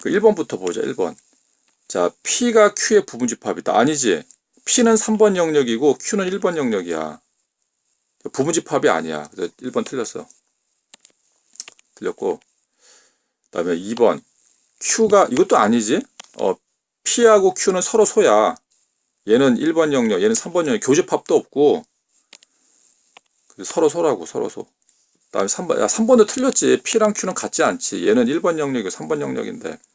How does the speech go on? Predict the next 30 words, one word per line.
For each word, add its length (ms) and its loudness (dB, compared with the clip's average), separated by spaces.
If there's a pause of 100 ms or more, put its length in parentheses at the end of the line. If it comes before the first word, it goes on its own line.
(120)
자, 120 -2
그 60 2
다음에 200 2
사 180 0
번 180 2
보자, 200 -6
사 180 -6
번. 160 -4 (880)
P 480 2
합 380 -4
Q. 300 0 (640)
그러면은 720 6 (580)
P는 420 4
삼 260 -2
번 180 4
영역이고 800 0 (1400)
Q는 380 2
일 140 -2
번 200 2
영역이고 580 -2 (580)
더하면은 500 4
전체, 260 -2 (260)
더하면 380 4
일, 160 -2
이, 40 0
삼이 220 0
나와야겠지. 520 0
일, 100 -4
이, 60 0
삼. 340 -8